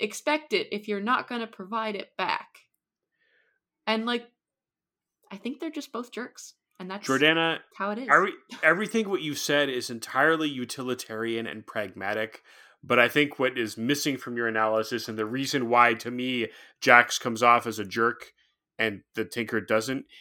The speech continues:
Speaker 2: is that Jax is not gracious in victory. He won a bet that he had no reason to expect he would win. He takes everything that, literally everything this Tinker has to his name,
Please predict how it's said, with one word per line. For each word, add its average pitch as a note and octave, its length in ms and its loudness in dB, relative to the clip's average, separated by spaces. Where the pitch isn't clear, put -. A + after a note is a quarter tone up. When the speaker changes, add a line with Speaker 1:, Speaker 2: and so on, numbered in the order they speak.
Speaker 2:
is A2+ 200 -4
that - 140 -2
Jax C3+ 600 6
is B2 280 -6
not A#2+ 400 4
gracious A#2 540 -4
in F#2+ 140 -10
victory. - 560 -16
He B2+ 140 -2
won D3 240 8
a F3+ 60 6
bet D#3 300 6
that B2 100 -2
he B2 80 -2
had A#2+ 160 6
no C3 120 4
reason B2 340 0
to A#2+ 120 -2
expect A#2+ 400 2
he A2+ 140 -6
would G#2+ 280 -4
win. G#2+ 400 -4
He A#2+ 140 0
takes B2+ 460 0
everything E3 540 8
that, C#3+ 200 4
literally G3 480 8
everything D3+ 400 6
this C3+ 160 -2
Tinker C3+ 360 2
has B2 340 6
to A#2+ 120 -2
his A2+ 200 -2
name, B2 360 -4